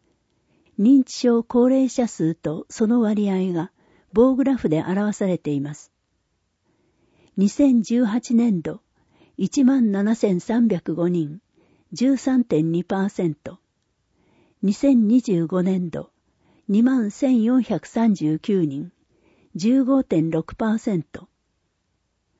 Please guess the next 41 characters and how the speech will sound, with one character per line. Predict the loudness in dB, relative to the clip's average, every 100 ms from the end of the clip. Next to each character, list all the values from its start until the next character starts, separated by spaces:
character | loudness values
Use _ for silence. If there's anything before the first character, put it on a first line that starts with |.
| _ _ _ _ _ _ -2
グ | 0
ラ | 2 0
フ | -2 -4 -4 -4
終 | -2 0
わ | -2
り。 | -8 -16 _ _ _ _ _ _ _ _ _ _ _ _ _ _ _ _ _ _ _ _ _ _ _ _ _
地 | 0 4 4
域 | 2
で | -2 -2
支 | -4 -4
え | -2 -2
る。 | -4 -10 _ _ _ _ _ _ _ _ _ _ _
市 | 0 2
内 | 4 2 0
の | 0 0
認 | 4 6 4
知 | 2
症 | -2 0 0
高 | -2 0
齢 | 0 -2
者 | -2 0
の | 0
う | 0
ち、 | -2 -8 -10 _ _ _ -4
半 | 0 0
数 | 0 -2 -2
以 | -2
上 | 0 0 2
の | 0
方 | -4 -6 -6
が | -6 -6
自 | -6
宅 | -4 -2 -2
で | -2
暮 | -2 -4
ら |
し | -4
て | -4 -4
い | -4
ま | -6
す。 | -12